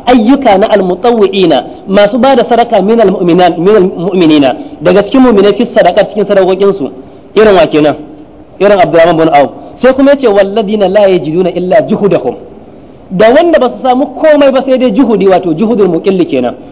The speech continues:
Kokarin marashi, irin wancan da ya je ɗebo ɗan dibino kaɗan. Fa yaskharuna minhum.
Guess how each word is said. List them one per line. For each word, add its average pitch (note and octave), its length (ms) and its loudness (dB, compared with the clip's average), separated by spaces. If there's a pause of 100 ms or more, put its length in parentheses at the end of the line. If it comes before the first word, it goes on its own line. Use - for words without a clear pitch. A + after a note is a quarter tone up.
(140)
Kokarin A3 400 2
marashi, G3 460 0 (240)
irin G#3 300 0
wancan G#3+ 400 -2
da D#3 80 -2
ya D#3+ 60 -2
je E3+ 100 -2 (120)
ɗebo F3 160 -2
ɗan F#3+ 160 -2
dibino F3+ 320 0
kaɗan. C#3+ 240 -2 (680)
Fa D3+ 60 -2
yaskharuna E3+ 520 0
minhum. C3+ 320 -4